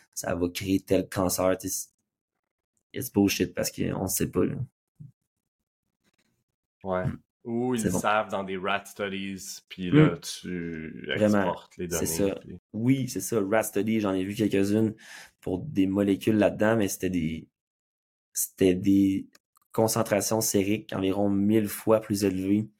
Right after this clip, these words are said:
Speaker 1: que ce qui a été retrouvé dans les études, justement, de, de crème solaire
Speaker 2: Exact.
Speaker 1: qui mesurait la concentration, là. Fait que tu peux pas
Speaker 2: C'est souvent
Speaker 1: comparer
Speaker 2: ça.
Speaker 1: la même molécule
Speaker 2: C'est
Speaker 1: à,
Speaker 2: souvent ça.
Speaker 1: avec quelque chose à mille fois pire, là. Comme on parlait de vitamine D, là.
Speaker 2: Ben
Speaker 1: Mettons
Speaker 2: non.
Speaker 1: que t'es, t'es à cent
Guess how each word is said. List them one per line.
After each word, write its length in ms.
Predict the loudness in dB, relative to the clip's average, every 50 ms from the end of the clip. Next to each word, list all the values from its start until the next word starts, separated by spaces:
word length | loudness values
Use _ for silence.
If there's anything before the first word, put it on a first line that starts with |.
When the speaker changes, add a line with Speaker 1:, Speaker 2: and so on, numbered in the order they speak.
| _ _ _ _ _ _ _ _ _ _ _
Speaker 1:
que 100 | 0 0
ce 60 | 2
qui 80 | 2 0
a 20 |
été 140 | 2 4 4
retrouvé 500 | 4 4 2 2 -2 -2 4 6 6 6
dans 200 | 6 4 2 2
les 280 | 2 2 0 2 2 2
études, 340 | 2 2 0 0 0 -2 0
justement, 320 | -2 -2 -2 0 0 0
de, 560 | 0 0 -2 0 -2 -2 -2 -2 -4 -4 -8 -10 _ _ _ _ _ _ _ _ _ _ _ _
de 100 | -2 -2
crème 160 | 0 2 0 2
solaire 260 | 2 4 4 4 2
Speaker 2:
Exact. 220 | 0 -2 -6 -4
Speaker 1:
qui 60 | -2
mesurait 320 | 0 0 0 0 0 2 2
la 120 | 2 0
concentration, 640 | -2 -2 -2 -2 0 0 0 -2 0 0 0 0 0
là. 100 | -2 -4 -8 -14 _ _ _ _ _ _
Fait 140 | -2 -2 -2
que 80 | -2 -6 -16 _ _ _ -20 _ _ _ _ _ _ _ _ _ _
tu 80 | -18 -16
peux 60 | -8 -6
pas 80 | -4 -2 -2 -2
Speaker 2:
C'est 220 | 0 2 2 2 0
souvent 140 | 0 0 0 0
Speaker 1:
comparer 80 | 0
Speaker 2:
ça. 160 | -2 -2 -4 -4 -4
Speaker 1:
la 100 | -2 -2
même 160 | -2 -2 -2
molécule 460 | 0 0 0 -2 -2 0 2 4 4
Speaker 2:
C'est 80 | 6 4
Speaker 1:
à, 120 | 4 2 -2
Speaker 2:
souvent 100 | -6 -10
ça. 60 | -12 -14 _ _
Speaker 1:
avec 200 | -10 -8 -8 -8
quelque 100 | -8 -6
chose 140 | -2 2 2
à 80 | 2 4
mille 260 | 4 4 4 2 2
fois 340 | -2 -6 -2 -2 -2 0 0
pire, 220 | 0 0 0 0 -4
là. 80 | -6 -10 _ _ _ _ _ _ _
Comme 120 | -4 -2
on 60 | 0
parlait 200 | 2 2 2 2
de 60 | 0 0
vitamine 400 | 0 0 0 2 2 0 0 0
D, 180 | 0 0 0
là. 120 | 0 -2 -6 -6 _ _ _ _ _
Speaker 2:
Ben 120 | -10 -8 -4
Speaker 1:
Mettons 140 | 0 0 0
Speaker 2:
non. 60 | 0
Speaker 1:
que 60 | 0
t'es, 460 | -2 0 0 0 -2 -4 -8 -10 -12 _ _ _
t'es 120 | 2 4
à 120 | 4 4 4
cent 520 | 0 -2 -2 0 0 0 0 0 -2 -4